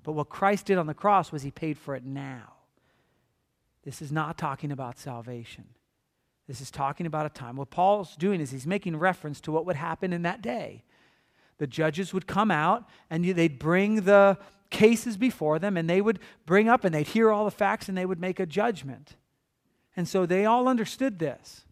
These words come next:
And that's how their case law would be done. It'd be like, "No, it's just like Joe. When you, when he was before you, he did this." He is going to give you a reward. You can, you don't have to put up.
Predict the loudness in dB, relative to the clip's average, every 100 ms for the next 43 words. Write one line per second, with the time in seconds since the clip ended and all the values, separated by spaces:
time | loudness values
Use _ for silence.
0 | _ _ _ _ _ _ _ -4 -2 0
1 | 0 2 2 0 0 -2 0 0 0 -2
2 | -6 -8 -6 -8 -10 -14 -6 -6 0 2
3 | 2 -2 -4 -6 -6 -8 -8 -6 -2 0
4 | 0 -2 -4 -4 -4 -6 -2 0 -2 -4
5 | -8 -4 -4 -4 -6 -8 -6 -6 -6 -14
6 | -14 -2 -2 0 0 0 -2 -2 -2 0
7 | -2 -2 -2 0 0 -2 -6 -6 -6 -4
8 | -4 -4 -6 -6 -6